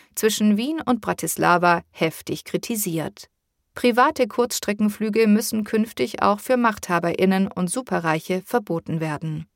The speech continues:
Frankreich macht es vor. Dort wurden zweitausenddreiundzwanzig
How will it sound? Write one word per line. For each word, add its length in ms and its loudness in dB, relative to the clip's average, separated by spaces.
Frankreich 640 0
macht 240 -2
es 140 -2
vor. 420 2
Dort 340 4
wurden 320 2
zweitausenddreiundzwanzig 1400 2